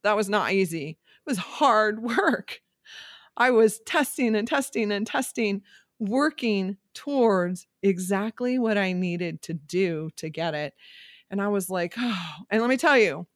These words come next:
when you're looking into real estate and you're like, "Oh, how do I go about getting my license?" Right? There's some great programs out there and there's some great brokers out there that will even pay for your licensing. And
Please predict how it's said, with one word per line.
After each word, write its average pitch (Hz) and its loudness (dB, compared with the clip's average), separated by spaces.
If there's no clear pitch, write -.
when 240 2
you're 240 6
looking 294 0
into 285 -2
real 294 -2
estate 320 -4
and 208 -2
you're 202 -2
like, 190 -2
"Oh, 254 4
how 262 -2
do 262 0
I 240 0
go 254 0
about 233 2
getting 240 0
my 226 2
license?" 214 -2
Right? 214 0
There's 247 -6
some 233 -4
great 185 -2
programs 175 -4
out 170 -6
there 170 -4
and 160 -10
there's 156 -10
some 165 -12
great 175 -4
brokers 175 -4
out 165 -8
there 165 -6
that 247 4
will 285 2
even 285 0
pay 202 0
for - -10
your 175 -4
licensing. 165 -8
And 339 4